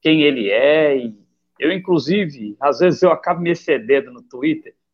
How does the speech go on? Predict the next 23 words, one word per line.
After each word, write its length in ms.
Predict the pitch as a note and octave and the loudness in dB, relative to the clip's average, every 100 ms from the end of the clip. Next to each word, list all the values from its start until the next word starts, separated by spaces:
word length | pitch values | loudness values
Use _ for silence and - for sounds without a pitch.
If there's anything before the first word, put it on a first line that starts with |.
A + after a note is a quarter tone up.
| _ - | _ -12
porque 200 | - - | -4 -4
o 100 | D#3 | -2
Twitter 380 | E3 F3 E3+ | -2 0 0
vão 180 | C#3 D#3 | 2 0
vindo 220 | C#3 C#3 | 2 0
as 100 | C#3 | 0
informações, 960 | C#3 C3 C3 G#2+ - - F3 B2 - _ | -2 -4 -6 -6 -14 -4 -4 -4 -12 _
eu 80 | - | -18
fico 280 | - C3+ - | -10 -10 -4
lá 160 | A#2+ A#2 | -4 -2
em 60 | |
arroba 360 | G#2+ G#2+ G#2 G#2+ | -4 -6 -6 -6
jovens 320 | A2 G#2+ G#2+ | -6 -8 -14
cronistas, 400 | A#2 A#2+ D3 - _ _ _ _ _ _ _ - | -18 -12 -12 -12 _ _ _ _ _ _ _ 0
vão 200 | E3+ D3+ | 0 2
vindo 180 | E3+ | 2
as 100 | C#3+ | 2
informações 600 | C#3 C#3 C3+ A#2+ - F3 D3+ | 0 0 0 0 -2 -2 0
e 20 | |
você 200 | E3+ F3 | -2 0
vai 180 | D#3 D#3+ | -2 -4
ficando 300 | - D#3 D#3 | -4 -2 0
indignado. 640 | D3+ D#3 F3 C3 A2 | 0 0 0 0 -2